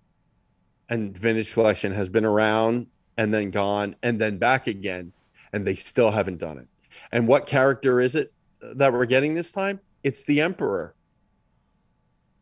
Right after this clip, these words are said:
The Emperor, who they call, by the way, Patrick calls, the biggest bad guy in Star Wars.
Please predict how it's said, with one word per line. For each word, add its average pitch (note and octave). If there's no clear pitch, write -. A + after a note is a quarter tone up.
The D3
Emperor, D#3+
who F3+
they F3
call, D#3+
by D3
the D3+
way, C#3
Patrick C#3+
calls, A2
the B2+
biggest D#3
bad D3
guy D3+
in E3+
Star F3
Wars. A#2